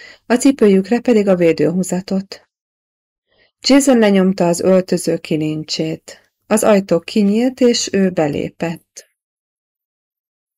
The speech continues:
Fölvette a köpenyt, a csizmát, majd megpróbálkozott a belső ajtóval. Várakozásának megfelelően zárva volt.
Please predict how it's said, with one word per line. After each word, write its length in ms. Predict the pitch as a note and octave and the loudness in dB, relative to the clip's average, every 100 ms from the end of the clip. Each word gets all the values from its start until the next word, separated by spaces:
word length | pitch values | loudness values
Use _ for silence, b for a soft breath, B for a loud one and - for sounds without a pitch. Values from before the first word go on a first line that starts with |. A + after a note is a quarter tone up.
| - | 2
Fölvette 500 | C#4+ A#3 G#3+ - F3+ | 4 4 2 0 -2
a 60 | |
köpenyt, 580 | F#3+ A#3 A3+ A3 A3 A3 | 0 -4 -2 -2 0 0
a 80 | F#3 | -2
csizmát, 680 | - G3 F#3+ F#3+ G3+ B3+ - | 0 0 2 0 0 0 0
majd 300 | G#3 G#3 A#3 | 2 2 2
megpróbálkozott 920 | C4+ - F#3+ F#3+ A#3 B3 A3+ G#3 - | 0 2 0 2 0 0 0 0 0
a 60 | G3 | 0
belső 540 | F3+ E3+ F3 - E3+ | 2 0 0 -2 -2
ajtóval. 840 | D#3+ E3 - E3 E3 D#3+ D#3+ F3 _ _ _ _ _ _ - B B | 0 -2 -2 -2 -2 -2 -4 -6 _ _ _ _ _ _ -20 B B
Várakozásának 960 | B G3 G3 G3 G3+ F#3+ F#3 F#3+ F3 F3+ | B 4 4 2 0 0 0 0 -2 0
megfelelően 800 | G3+ G#3+ - G#3 F#3 F3 F3 G#3+ | -2 -2 0 2 2 2 0 -2
zárva 460 | F#3+ E3+ D#3 D#3 | 0 -2 -2 -6
volt. 480 | D3+ E3 E3+ - - | -6 -8 -10 -12 -18